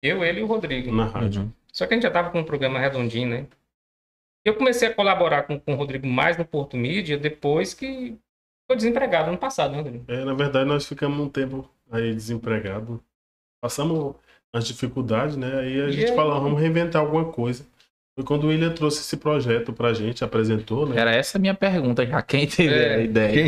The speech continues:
Speaker 3: Quem?
Speaker 2: O William
Speaker 1: Na
Speaker 2: apresentou
Speaker 1: verdade,
Speaker 2: esse projeto, já tinha esse projeto,
Speaker 1: eu tinha
Speaker 2: né?
Speaker 1: apreven-, apresentado na, pra, pra prefeitura em dois mil e dezenove.
Speaker 3: Sério, cara?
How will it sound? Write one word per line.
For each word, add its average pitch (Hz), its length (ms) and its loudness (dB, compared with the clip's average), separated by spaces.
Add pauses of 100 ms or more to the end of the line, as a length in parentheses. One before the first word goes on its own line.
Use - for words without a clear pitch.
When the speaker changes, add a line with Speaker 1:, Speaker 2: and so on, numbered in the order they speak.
Speaker 3:
Quem? - 160 -4
Speaker 2:
O 127 40 2
William 135 340 4 (200)
Speaker 1:
Na 117 220 2
Speaker 2:
apresentou 131 180 4
Speaker 1:
verdade, 139 300 4
Speaker 2:
esse 208 180 0
projeto, 123 380 4
já 120 140 4
tinha 110 200 2
esse 107 120 -2
projeto, 110 220 4
Speaker 1:
eu - 60 2
tinha 175 120 4
Speaker 2:
né? 175 120 0
Speaker 1:
apreven-, 202 220 0 (180)
apresentado 160 480 0
na, 160 160 -2
pra, - 120 -6
pra 156 140 -2
prefeitura 151 640 -4
em 123 80 -2
dois 120 140 -2
mil 135 80 -4
e 165 40 -6
dezenove. 131 640 -4 (400)
Speaker 3:
Sério, 139 560 2
cara? 95 340 0